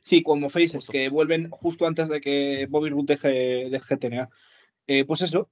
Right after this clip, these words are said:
Speaker 1: eh, en verdad técnicamente duran hasta dos mil once, que es cuando ya separan sus carreras, se vuelven carreras individuales, carreras de cierto nivel, eh, en T N A. Eh, podemos pasar ya a la última hora con el combate que tengo más ganas de,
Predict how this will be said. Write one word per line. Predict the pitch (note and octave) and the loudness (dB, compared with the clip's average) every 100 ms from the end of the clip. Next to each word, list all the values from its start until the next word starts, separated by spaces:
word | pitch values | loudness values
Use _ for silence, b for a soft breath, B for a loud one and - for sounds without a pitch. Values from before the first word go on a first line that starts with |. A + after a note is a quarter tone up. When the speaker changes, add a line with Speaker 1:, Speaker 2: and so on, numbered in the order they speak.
| - | -2
Speaker 1:
eh, | C3+ C3+ C3 B2+ B2+ B2+ B2+ - _ _ _ _ _ _ _ - _ | 0 2 2 0 0 0 -4 -8 _ _ _ _ _ _ _ -14 _
en | D3 C#3+ | -2 2
verdad | C3+ E3 | 4 4
técnicamente | F#3 F3+ E3+ F3+ F3 | 4 4 2 2 2
duran | G#3 | 0
hasta | F3+ - | 0 -2
dos | E3 | -2
mil | D#3+ E3+ | 0 2
once, | F#3 | 4
que | G#3+ | 2
es | F3 | 2
cuando | - D#3+ D#3 D3+ | 2 4 2 2
ya | D3 | 0
separan | D#3 D3 D#3 | 0 0 -2
sus | - D3 | -4 -8
carreras, | C#3+ D3+ E3+ | -2 0 0
se | D3 | 2
vuelven | C#3 D#3+ | 2 4
carreras | D3+ D3 D3 | 0 0 -4
individuales, | D3 C#3 C3+ E3 G3+ b b b | 0 4 4 2 -2 b b b
carreras | D3+ C#3+ D3 E3 | -2 0 0 2
de | F3 F3 | 2 4
cierto | C#3+ C#3+ D3+ | 2 2 0
nivel, | C#3+ C3+ D#3+ | 0 2 2
eh, | C#3+ B2+ B2 | 2 0 -6
en | C3+ B2 | -10 -6
T | B2 | -6
N | A2 | -6
A. | A2+ b b b b _ | -10 b b b b _
Eh, | C3+ C3+ C#3 C#3 | 0 2 4 2
podemos | C#3+ D#3 E3 | 2 2 2
pasar | E3 F3 D3+ | 0 2 6
ya | D3+ E3+ C#3+ C3 | 8 8 6 4
a | B2+ | 2
la | C3+ | 0
última | C#3+ E3 | 0 0
hora | D3+ F3 | 2 2
con | D#3 E3 E3 | 0 -6 -6
el | C3+ | -4
combate | C#3 C#3+ D3+ | -2 0 2
que | D3 | 2
tengo | C#3+ D3+ | 0 -2
más | C3+ | -4
ganas | B2 A#2 A#2+ | -4 -8 -8
de, | B2 A#2 A2+ A2 A2+ | -6 -6 -6 -8 -12